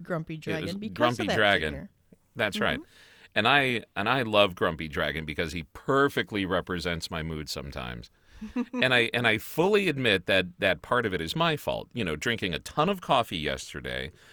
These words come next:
Speaker 2: not being able to sleep right, and then being awakened by many dogs saying, "Okay, time to go do stuff. Let's go
Speaker 1: Oh
Speaker 2: do
Speaker 1: my
Speaker 2: it."
Speaker 1: God. Yeah. Yeah.
Speaker 2: <sighs>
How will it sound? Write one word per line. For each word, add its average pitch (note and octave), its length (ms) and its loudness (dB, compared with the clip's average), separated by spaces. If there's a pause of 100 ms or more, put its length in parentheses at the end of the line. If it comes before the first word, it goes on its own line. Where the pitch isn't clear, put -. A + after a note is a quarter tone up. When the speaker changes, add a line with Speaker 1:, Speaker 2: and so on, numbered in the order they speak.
(160)
Speaker 2:
not G2 300 -2
being F3 220 0
able C#3 220 0
to A2 100 2
sleep G2 360 0
right, D#2 300 0
and G2 100 -2
then A#2+ 160 -2
being A#2 240 -4
awakened G#2 600 -2
by E2 260 2
many D3 460 -2
dogs D#2 420 0
saying, E2+ 400 -2
"Okay, A3+ 420 -4 (360)
time A#3+ 260 2
to G3 80 -2
go F#3 140 2
do A3 320 -4
stuff. F#3 420 2 (140)
Let's - 160 -4
go G3 120 -4
Speaker 1:
Oh D4 120 -2
Speaker 2:
do D4+ 160 4
Speaker 1:
my C4 80 4
Speaker 2:
it." B3 220 2
Speaker 1:
God. D#3+ 260 -10
Yeah. E3 360 -6 (560)
Yeah. E2 280 -14 (1000)
Speaker 2:
<sighs> A#2 60 -10